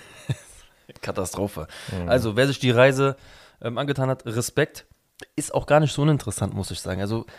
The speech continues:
Speaker 1: wenn man das nötige Kleingeld hätte und auch die Zeit, warum nicht mal sowas?
Speaker 2: Mhm.
Speaker 1: Ähm, ja. Fünf null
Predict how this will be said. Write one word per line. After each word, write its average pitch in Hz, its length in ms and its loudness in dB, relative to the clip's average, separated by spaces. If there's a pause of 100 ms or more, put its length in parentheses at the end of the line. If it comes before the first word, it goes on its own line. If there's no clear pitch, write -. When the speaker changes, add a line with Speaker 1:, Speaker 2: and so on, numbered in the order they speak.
(280)
Speaker 1:
wenn 131 120 2
man 151 100 6
das 135 100 0
nötige 143 300 0
Kleingeld 139 400 2
hätte 143 220 2
und 120 140 0
auch 120 120 2
die 120 120 -4
Zeit, 139 340 0 (640)
warum 120 400 4
nicht 151 220 -2
mal 123 140 4
sowas? 156 440 0 (220)
Speaker 2:
Mhm. 95 320 -2 (360)
Speaker 1:
Ähm, 110 420 0 (140)
ja. 98 240 2 (520)
Fünf 165 280 2
null 208 260 6